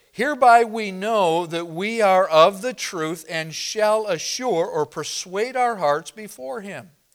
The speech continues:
For if our heart condemn us," again, even when I'm right, "if our heart condemn us, God is greater than our heart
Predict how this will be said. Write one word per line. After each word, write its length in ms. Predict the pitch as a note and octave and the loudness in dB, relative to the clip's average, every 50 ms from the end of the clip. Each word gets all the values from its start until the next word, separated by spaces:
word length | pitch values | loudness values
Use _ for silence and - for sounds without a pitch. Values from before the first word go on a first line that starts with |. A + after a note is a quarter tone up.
| _ _ _ _ _ _ _ | _ _ _ _ _ _ _
For 240 | _ - A3 G#3+ A3 G#3+ | _ 4 6 6 6 6
if 220 | G#3+ A3 G#3+ G#3+ | 4 4 4 4
our 200 | G#3 F#3+ F#3 F3+ | 4 4 4 2
heart 480 | D#3+ F3 A3+ B3+ C#4 D4+ E4 D#4 _ - | 0 -2 0 2 2 2 0 -2 _ -10
condemn 720 | - A3+ G3+ F#3 D#3 C3+ C3 C3+ F#3 A3+ C#4 D#4+ D#4 D4+ | -8 -8 -8 -8 -10 -14 -4 0 0 2 2 2 0 -4
us," 720 | C#4 - D3+ C#3+ C3+ B2 A#2 C#3 G#3 B3 - - - - - _ _ _ _ _ _ _ _ _ _ _ _ _ _ _ _ _ _ _ _ _ _ _ _ _ _ _ _ _ _ - | -4 -4 -2 -2 0 0 -2 -2 -4 -4 -6 -6 -8 -12 -18 _ _ _ _ _ _ _ _ _ _ _ _ _ _ _ _ _ _ _ _ _ _ _ _ _ _ _ _ _ _ -10
again, 160 | C3 B2 A2 A#2 | -10 -10 -10 _
even 320 | B2+ C3+ C#3 D3+ E3 F3 | -14 -14 -14 -12 -12 -12
when 120 | F#3+ G3+ | -10 -8
I'm 220 | G#3 G#3 G#3 G#3 A3 | -6 -6 -8 -8 -8
right, 460 | A#3 B3 B3 A3+ G3 F3 D#3+ G3+ - _ _ _ _ _ _ _ _ _ _ | -6 -4 -4 -4 -4 -6 -8 -8 -12 _ _ _ _ _ _ _ _ _ _
"if 200 | _ F#3 F#3 F3 | _ 0 2 6
our 160 | G3 F3 F3 F3+ | 8 6 8 8
heart 260 | G3 A#3 C#4+ D#4 - | 6 4 4 2 -2
condemn 400 | - G#3+ G3 F#3+ G#3 A3+ A#3+ G#3+ | -8 -10 -6 -2 -2 -2 -2 -4
us, 140 | G3+ D#3+ D3+ | -6 -8 -8
God 480 | C#3+ B2+ E3 F#3+ B3 D4 D#4 D#4 D4+ C4+ | -10 -4 0 2 2 4 4 2 2 0
is 280 | A3+ A#3 A#3+ A#3+ G#3 F3+ | -4 -8 -6 -6 -8 -8
greater 500 | D3+ F3 G#3+ C4 C4 C4 C4+ C4 B3+ A#3+ | 0 2 2 2 2 0 -4 -6 -6 -4
than 380 | F#3 G#3 G#3 G#3+ G#3+ G#3+ G#3 | -2 -2 -2 0 -2 -2 -2
our 320 | F#3+ F#3 F#3 F#3 F3+ E3+ E3+ | 0 2 4 4 4 2 4
heart 460 | F3 F3 F3 E3 D#3 C3 A2+ - | 4 6 6 6 6 4 0 -6